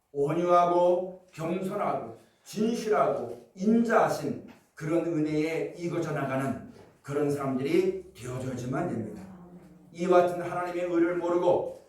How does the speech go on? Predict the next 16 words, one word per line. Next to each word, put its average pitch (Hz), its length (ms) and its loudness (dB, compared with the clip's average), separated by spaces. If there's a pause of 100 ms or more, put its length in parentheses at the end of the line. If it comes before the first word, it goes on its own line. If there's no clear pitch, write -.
(380)
자기의 170 400 -4
의를 175 300 6
쫓고 180 760 -2
세상을 185 460 -6
더욱더 175 260 -4
사랑하는 175 460 -2
마음 156 200 -2
때문에 147 460 -6 (240)
세상과 180 640 0
함께 175 480 -2
더욱더 175 420 2
싸나워지고 220 680 2 (440)
인색해지고 214 800 0 (380)
교만해지고 151 920 -2 (160)
아무것도 262 680 -2
모르는 - 480 -2